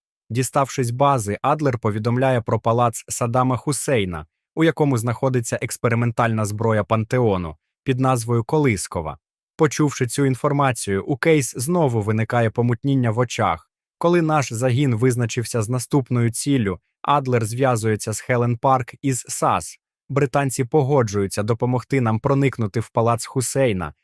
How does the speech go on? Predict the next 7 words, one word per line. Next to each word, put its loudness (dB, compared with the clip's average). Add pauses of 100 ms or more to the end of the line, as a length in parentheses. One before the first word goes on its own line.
(160)
та 2
відкласти -2
його 0
знищення -2
на 0
кілька -2
годин, 0